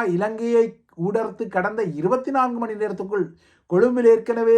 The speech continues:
தரித்து நின்ற இந்திய விமானந்தாங்கி கப்பலில் இருந்து புறப்பட்ட உலங்கு வானூர்திகள்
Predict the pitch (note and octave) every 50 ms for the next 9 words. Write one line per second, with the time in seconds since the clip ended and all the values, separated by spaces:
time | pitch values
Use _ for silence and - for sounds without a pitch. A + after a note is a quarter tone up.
0 | A#3 - - G3+ G3 G#3 G#3+ G#3 A#3 A3+ A3+ A3+ G#3 A3+ G#3+ F3+ E3+ F#3 G3 G#3+
1 | A3+ A#3 A3+ F#3 F#3 F#3+ G#3+ G#3+ A3 A3 G#3+ G#3+ G#3+ G#3+ G#3+ G#3 G#3 G3+ G3 -
2 | F3 E3+ F#3 G#3 G#3 G#3 G#3 G3+ G3 F#3+ G#3 G#3 G#3 G#3+ - - F3 F#3 F#3+ F#3
3 | G#3 G3 F#3 G3 G3 E3 D#3 F3 F#3 G3 G3 G3+ G#3 G3 G3+ G3+ G#3 G3 F#3 F#3
4 | G#3 A3+ A#3+ A3+